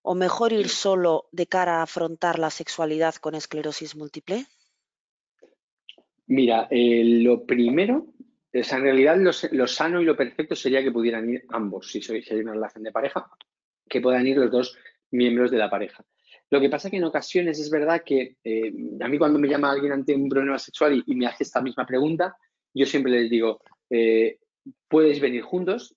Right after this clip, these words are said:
Speaker 2: pero vais a tener que venir separa-, por separado". Es decir, eh, hay personas que eligen primero venir la persona que tiene el síntoma, ¿no? Entonces, pues si yo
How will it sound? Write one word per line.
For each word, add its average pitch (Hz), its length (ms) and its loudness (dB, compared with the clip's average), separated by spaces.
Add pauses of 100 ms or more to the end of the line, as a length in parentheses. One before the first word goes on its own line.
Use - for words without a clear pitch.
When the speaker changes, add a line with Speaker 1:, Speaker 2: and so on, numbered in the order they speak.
(120)
Speaker 2:
pero 131 220 0
vais 131 220 -2
a 127 60 -6
tener 120 200 -8
que 120 80 -8
venir 110 220 -6
separa-, 107 380 -6
por 113 140 -6
separado". 104 400 -6
Es 110 80 -8
decir, - 280 -6 (380)
eh, 120 280 0 (260)
hay 135 140 0
personas 143 400 0
que 131 100 2
eligen 131 380 2
primero 127 320 2
venir 135 280 2
la 117 100 2
persona 127 420 -4
que 117 100 -4
tiene 120 200 -2
el 110 80 -4
síntoma, 170 500 0 (140)
¿no? 208 240 -14 (160)
Entonces, - 440 -20
pues - 160 -16
si 107 160 -8
yo 120 260 -2